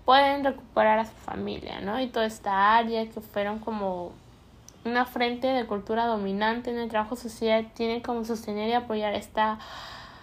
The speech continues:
pues, contracultura, se podría decir, más que nada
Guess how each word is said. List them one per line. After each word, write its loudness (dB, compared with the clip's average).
pues, 6
contracultura, 4
se -10
podría 0
decir, -2
más -4
que -4
nada 2